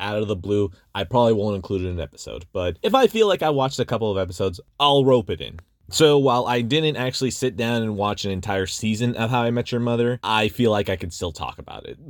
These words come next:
Plus, because I did watch it fully through. So, it's been seven years, I think, since the finale. Why am I talking How I Met Your Mother?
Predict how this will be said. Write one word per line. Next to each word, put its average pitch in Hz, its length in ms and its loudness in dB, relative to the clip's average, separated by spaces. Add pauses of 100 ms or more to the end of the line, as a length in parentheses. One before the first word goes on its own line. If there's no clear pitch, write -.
(140)
Plus, 214 280 6
because 127 520 0 (100)
I 117 220 0
did 113 380 4
watch 95 340 -2
it 98 160 -4
fully 90 320 -2
through. 67 380 -12 (160)
So, 123 320 4 (280)
it's 110 140 -6
been 135 320 2
seven 202 680 0
years, 226 420 0
I 185 120 -6
think, 202 180 0
since 202 180 0
the 202 80 -2
finale. 185 560 -2 (160)
Why 135 220 0
am 156 80 2
I 147 80 2
talking 135 320 0
How 117 140 0
I 110 100 2
Met 98 180 0
Your 95 80 0
Mother? - 260 -8